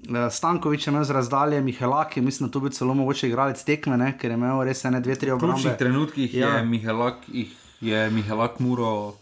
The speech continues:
Speaker 2: rešil ali Nzenge je pač naredil.
Speaker 1: Nzenge je pa zgrešil. Nemogoče tudi Lukaš Šušnjara je imel tam lepo priložnost, tudi Mihelak branil. Eh, lepo je znižal Tabor, eh, svoj zadetek, eh, in Dušan Kosić še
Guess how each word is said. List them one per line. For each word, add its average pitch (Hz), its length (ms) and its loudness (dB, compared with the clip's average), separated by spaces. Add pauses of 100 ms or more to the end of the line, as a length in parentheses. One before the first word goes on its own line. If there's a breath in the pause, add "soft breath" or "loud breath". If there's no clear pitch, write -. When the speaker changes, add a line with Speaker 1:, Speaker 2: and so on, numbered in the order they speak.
(480 loud breath)
Speaker 2:
rešil 139 520 2
ali 123 720 2
Nzenge 117 440 2
je 110 120 -2
pač 110 300 -6
naredil. 107 240 -2
Speaker 1:
Nzenge 131 400 2
je 120 140 4
pa 120 120 -2
zgrešil. 120 400 0
Nemogoče 139 580 2
tudi 135 360 2
Lukaš 131 340 2
Šušnjara 139 440 0
je 127 80 2
imel 127 180 2
tam 127 140 2
lepo 139 240 2
priložnost, 123 520 0
tudi 139 180 0
Mihelak 123 440 0
branil. 127 380 2 (280 loud breath)
Eh, 127 100 -8 (120)
lepo 123 320 2
je 135 80 4
znižal 139 280 0
Tabor, 139 360 2
eh, 120 120 2
svoj 143 200 -2
zadetek, 131 560 -2
eh, 120 340 0 (720 loud breath)
in 185 140 2
Dušan 175 280 2
Kosić 156 340 0
še - 200 -2